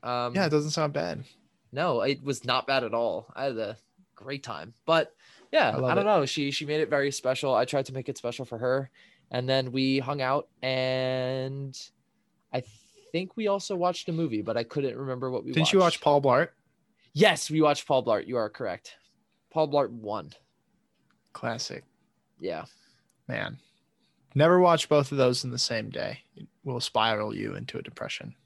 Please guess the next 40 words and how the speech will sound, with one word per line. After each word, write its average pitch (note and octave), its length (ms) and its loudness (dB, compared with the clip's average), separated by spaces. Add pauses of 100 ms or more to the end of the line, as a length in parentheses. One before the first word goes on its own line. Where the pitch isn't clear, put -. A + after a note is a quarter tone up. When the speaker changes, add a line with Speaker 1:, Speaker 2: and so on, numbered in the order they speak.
(440)
Speaker 1:
Yeah. - 100 -2
Speaker 2:
Source, C#3 380 6
I C3 120 4
watched A#2 340 4
both A2 180 -2
of A#2 80 -6
them A2+ 180 -4
in A#2 80 -6
the A#2 60 -6
same - 260 -4
day - 140 0
my - 160 -4
freshman - 360 -6
year - 120 -8
of - 100 -8
college, - 460 -2
and C#3+ 120 -12 (160)
Speaker 1:
Yo, B2 220 2 (120)
big F3 120 6
Speaker 2:
had - 0 -
an F3+ 60 0
Speaker 1:
shout G3 300 8
Speaker 2:
awful F3 180 8
Speaker 1:
out - 140 -2 (200)
to, - 180 2
Speaker 2:
time. C#3+ 120 6
Speaker 1:
uh, A#2+ 500 6 (220)
big E3 180 0
shout F3 200 4
out E3+ 180 4
to C3+ 280 2
Lottie. A#2 600 0 (140)
Um, A2 580 -2 (140)
this C#3 200 -2
woman, C3 340 -4
Lottie B2 280 2
Haxel, A#2 600 -2 (160)
really E3 260 4
nice. A#2+ 540 -2 (300)
Um, G#2 580 -2